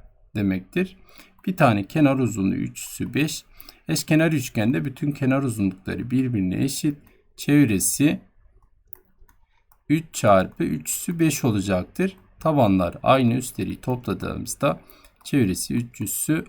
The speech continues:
altı olacak. Üç sıra tel ile çevrildiğinden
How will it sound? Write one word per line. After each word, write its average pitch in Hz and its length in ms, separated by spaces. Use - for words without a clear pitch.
altı 110 380
olacak. 92 300
Üç 185 200
sıra 123 520
tel 165 140
ile 101 260
çevrildiğinden 120 1080